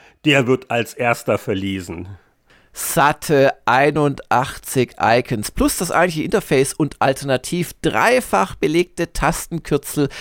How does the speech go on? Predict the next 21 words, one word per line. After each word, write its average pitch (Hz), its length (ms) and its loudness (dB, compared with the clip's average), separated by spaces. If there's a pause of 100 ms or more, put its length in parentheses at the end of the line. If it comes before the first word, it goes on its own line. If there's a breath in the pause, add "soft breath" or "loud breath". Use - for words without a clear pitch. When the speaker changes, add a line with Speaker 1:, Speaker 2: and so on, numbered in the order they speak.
(140 loud breath)
Speaker 2:
verhelfen 160 680 0
meinen 123 420 0
Mannen, 143 560 0
nebst - 440 -2
Frau 143 260 0
und 143 160 -4
Hund, 123 320 -2 (220 loud breath)
zur 156 500 0
Aktion. 135 840 0 (640 loud breath)
Wer 156 200 2
sich - 280 -6
über 123 300 2
diese 190 640 -2
Hürde 185 280 2
gequält 120 600 -2
hat, 131 220 0 (320 loud breath)
entdeckt - 640 -4
ein 135 260 0
Taktikspiel - 880 -4
par 156 560 -2
excellence. - 960 -4